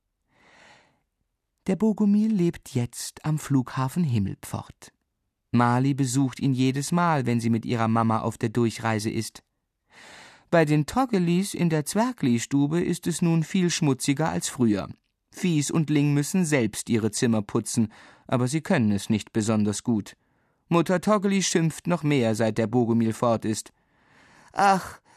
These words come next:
wenn unser Bruder doch zurückkäme“, jammern Fies und Ling manchmal. Aber der Bogumil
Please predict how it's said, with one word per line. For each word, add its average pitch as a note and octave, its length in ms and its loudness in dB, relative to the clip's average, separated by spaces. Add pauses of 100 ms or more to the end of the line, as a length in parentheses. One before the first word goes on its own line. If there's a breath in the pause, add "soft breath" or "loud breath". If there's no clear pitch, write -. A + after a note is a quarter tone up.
(120)
wenn D3 200 2
unser E3+ 280 2
Bruder F3+ 360 2
doch D#3 200 0
zurückkäme“, F3 840 -2 (260)
jammern A2+ 440 0
Fies A2+ 420 -2
und A2+ 200 -4
Ling A2+ 320 0
manchmal. G#2+ 720 -4 (1500)
Aber B2+ 280 -2
der B2+ 160 -2
Bogumil C#3 840 -4